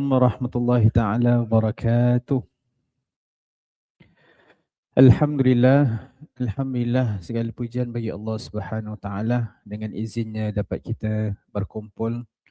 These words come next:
dalam kita bakal mendirikan solat fardu Jumaat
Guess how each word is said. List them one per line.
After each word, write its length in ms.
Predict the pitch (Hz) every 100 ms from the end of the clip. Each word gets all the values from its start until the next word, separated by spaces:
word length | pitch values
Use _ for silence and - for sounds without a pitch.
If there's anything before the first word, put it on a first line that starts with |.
| _ _ _ _ _ 101
dalam 240 | 101 101
kita 240 | - -
bakal 400 | 101 110 - 110
mendirikan 640 | 107 101 104 107 - 107 101
solat 320 | - 98 -
fardu 320 | - 101 107
Jumaat 400 | 101 107 - 101